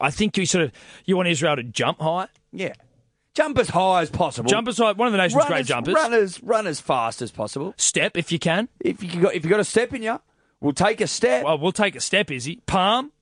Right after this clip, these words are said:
Speaker 1: fend.
Speaker 2: Love it.
Speaker 1: Pass.
Speaker 2: Love it. But
Speaker 1: Offload.
Speaker 2: but just keep your thinking to yourself.
Speaker 1: Yeah, keep the thinking up top.
Speaker 2: Yeah. Well, let's just put a ban on your thinking.
Speaker 1: I think we ban you thinking.
Speaker 2: All internal thinking,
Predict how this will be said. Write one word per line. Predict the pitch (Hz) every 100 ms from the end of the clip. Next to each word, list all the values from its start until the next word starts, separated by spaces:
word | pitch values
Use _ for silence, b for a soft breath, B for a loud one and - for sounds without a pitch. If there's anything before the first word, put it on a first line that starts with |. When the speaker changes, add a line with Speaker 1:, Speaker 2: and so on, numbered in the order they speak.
| _
Speaker 1:
fend. | - 180 185 247 262 _ -
Speaker 2:
Love | 233 277 277
it. | 196 - _ -
Speaker 1:
Pass. | -
Speaker 2:
Love | 220 277 285
it. | 127 - - -
But | 233 226 208 _ _ _
Speaker 1:
Offload. | 196 240 - 277 294 294 _ _
Speaker 2:
but | - 196 _ _ -
just | 254 233 -
keep | 220 185 113
your | 135
thinking | - 147 127
to | 104
yourself. | 87 - 107 87 - - B
Speaker 1:
Yeah, | B 170 185 104 - _
keep | - 254
the | 214
thinking | - 185 151
up | 127 -
top. | - 90 - _ -
Speaker 2:
Yeah. | 120 - _ _ B B B _
Well, | 110
let's | 175 240 -
just | 240
put | - 202
a |
ban | 135 143 151 147
on | 139
your | 123
thinking. | - 120 98 101
Speaker 1:
I | 127
think | 143 175 151
we |
ban | 147 147 175 190
you | 185
thinking. | 185 165 139 175 -
Speaker 2:
All | 170 196
internal | 226 226 220 226
thinking, | - 143 151 202